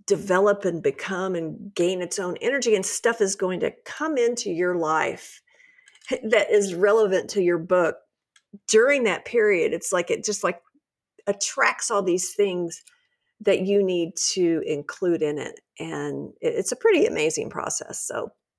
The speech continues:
and a year isn't very long. Actually, that year is gonna pass anyway, right?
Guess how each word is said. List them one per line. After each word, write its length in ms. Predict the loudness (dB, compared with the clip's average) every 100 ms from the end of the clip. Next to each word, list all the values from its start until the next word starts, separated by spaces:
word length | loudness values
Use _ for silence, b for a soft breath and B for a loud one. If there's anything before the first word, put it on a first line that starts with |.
| _ _ _ _ _ _ _ _ -8 0
and 100 | 2
a 40 |
year 220 | 4 4
isn't 300 | 4 4 2
very 200 | 0 0
long. 360 | 0 0 -2 -6 B B 0
Actually, 340 | 2 4 4
that 220 | 4 4
year 260 | 6 6 6
is 120 | 2
gonna 200 | 2 0
pass 360 | 0 0 0 0
anyway, 560 | 0 0 0 -2 -6 -8
right? 320 | -4 -2 0